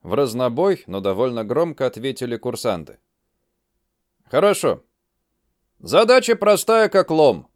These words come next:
По одному идёте ко мне и пытаетесь любыми способами меня из круга убрать. Любыми! Нокаут,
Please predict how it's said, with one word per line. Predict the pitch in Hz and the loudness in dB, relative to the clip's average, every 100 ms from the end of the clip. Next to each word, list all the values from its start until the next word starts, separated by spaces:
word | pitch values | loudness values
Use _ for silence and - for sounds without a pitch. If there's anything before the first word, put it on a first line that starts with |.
| - | 2
По | 143 | 4
одному | 175 170 190 190 220 196 | 4 2 0 2 2 2
идёте | 170 190 190 180 | 2 0 0 0
ко | 175 | 0
мне | 175 196 | 0 -2
и | 185 | -2
пытаетесь | 165 165 185 180 160 - | -2 2 2 2 -4 -4
любыми | 151 180 185 151 | -2 2 2 0
способами | 135 - 202 196 175 170 | -4 -2 -2 -2 -4 -4
меня | 151 151 170 160 | -4 -4 -4 -4
из | - | -6
круга | 165 175 151 | -4 -2 0
убрать. | 151 139 131 113 - | 0 2 2 2 -2
Любыми! | 107 165 226 156 175 170 151 143 139 107 - _ _ _ _ | -2 2 2 4 8 8 6 2 0 -2 -6 _ _ _ _
Нокаут, | 151 220 214 196 185 170 - _ | -2 0 4 6 6 4 -4 _